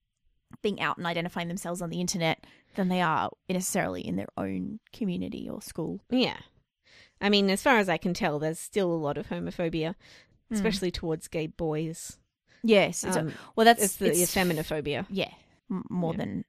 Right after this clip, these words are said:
Speaker 1: anything.
Speaker 2: And that's what Damien experiences a-, in this
Speaker 1: Mm.
Speaker 2: movie a lot of the time, is not so much homophobia as a feminophobia.
Speaker 1: Yes. Well, that, that's the whole
Speaker 2: Like that
Speaker 1: the whole
Speaker 2: wonderful scene where he sings.
Speaker 1: Or is it, "Does anyone have anything pink?" And he's like, "Yeah."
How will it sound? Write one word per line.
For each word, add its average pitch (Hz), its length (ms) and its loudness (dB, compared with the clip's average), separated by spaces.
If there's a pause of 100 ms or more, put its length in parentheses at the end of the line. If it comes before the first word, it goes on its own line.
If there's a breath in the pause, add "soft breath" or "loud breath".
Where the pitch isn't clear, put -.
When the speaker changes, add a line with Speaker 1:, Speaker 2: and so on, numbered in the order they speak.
Speaker 1:
anything. 175 420 -10
Speaker 2:
And 220 140 6
that's - 180 2
what 202 220 2
Damien 170 480 2
experiences 156 720 -8
a-, 147 140 -4
in 165 180 -2
this 151 120 -6
Speaker 1:
Mm. 202 80 2
Speaker 2:
movie 185 240 2
a 117 60 -4
lot 104 140 -4
of 127 80 -6
the 131 80 -6
time, - 240 -8
is 165 100 -6
not 160 160 -6
so 160 120 -4
much 147 200 -6
homophobia 165 540 -4
as 156 120 -8
a 160 60 -8
feminophobia. 151 760 -4
Speaker 1:
Yes. - 380 -2 (180 loud breath)
Well, 262 160 10
that, 254 200 10
that's 254 200 6
the 254 100 2
whole 226 160 6
Speaker 2:
Like 196 200 6
that 247 100 6
Speaker 1:
the 220 40 8
whole 190 60 4
Speaker 2:
wonderful 185 360 2
scene 180 240 0
where 160 120 0
he 170 60 -2
sings. - 540 0 (240 loud breath)
Speaker 1:
Or 226 180 10
is 240 180 6
it, 254 120 4
"Does 233 120 2
anyone 392 220 0
have 381 120 2
anything 285 260 2
pink?" 208 340 0
And 196 100 2
he's 185 120 0
like, 180 180 -4
"Yeah." 254 260 2